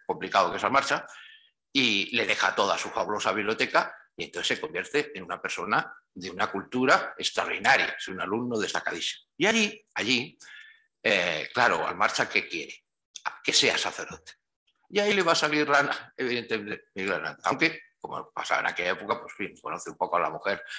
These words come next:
con Maruja Mayo, la famosa pintora, y, y entonces, cuando está en la cárcel, pues las familias, eh, el hermano, la Josefina Manresa, pues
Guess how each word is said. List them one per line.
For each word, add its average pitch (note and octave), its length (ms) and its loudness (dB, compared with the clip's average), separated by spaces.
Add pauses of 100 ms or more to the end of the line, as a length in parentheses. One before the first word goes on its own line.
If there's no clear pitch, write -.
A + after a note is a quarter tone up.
(180)
con D2+ 120 -4
Maruja E2+ 320 -2
Mayo, F2+ 300 0
la D2+ 140 -2
famosa D#2+ 360 -6
pintora, G#2 460 0 (760)
y, F2+ 600 2 (560)
y A2+ 120 0
entonces, G2 420 -2
cuando - 240 -4
está - 160 -4
en - 60 0
la - 80 -4
cárcel, - 480 0 (140)
pues - 300 -6
las E2 180 -4
familias, A2+ 640 2
eh, - 180 -10
el D#2+ 220 -10
hermano, A2+ 600 2
la D#2+ 380 -8 (120)
Josefina F2+ 400 -10
Manresa, B2 500 2
pues E2+ 160 -12